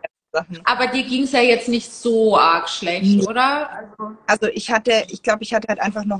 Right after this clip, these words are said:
Speaker 1: so einen Infekt nebenher,
Speaker 2: Ja.
Speaker 1: den ich aber schon vorher hatte und der damit mit, damit einfach nichts zu tun hatte. Und
Speaker 2: Mhm.
Speaker 1: ansonsten hatte ich halt so ein bisschen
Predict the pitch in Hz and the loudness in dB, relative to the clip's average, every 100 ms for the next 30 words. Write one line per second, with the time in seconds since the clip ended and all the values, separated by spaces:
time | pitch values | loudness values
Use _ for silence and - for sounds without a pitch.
0 | 202 190 185 165 185 - 247 - 170 151 | -4 -2 -4 -4 -6 -4 -4 -4 0 2
1 | 151 151 151 160 240 - - 214 208 - | 2 0 2 2 0 -6 -6 -4 -4 -8
2 | - - 196 202 214 185 185 202 190 202 | -20 2 4 4 2 0 0 -2 -2 -2
3 | 214 214 208 - 247 262 - - 190 185 | -2 -2 -2 -4 -4 -4 -6 -8 -8 -8
4 | - - 180 170 - 165 180 180 - 190 | -10 -2 0 0 0 0 0 -6 -10 -12
5 | _ _ - - _ _ _ - 175 - | _ _ -20 -20 _ _ _ -2 -2 -2
6 | 170 185 185 185 - 185 214 202 156 - | -6 -6 -8 -8 -10 -6 -2 -2 -2 -2
7 | 151 151 170 170 185 180 - _ _ 180 | -2 0 2 2 2 0 -4 _ _ -2
8 | - _ _ _ - 185 185 165 | -2 _ _ _ -4 -2 0 0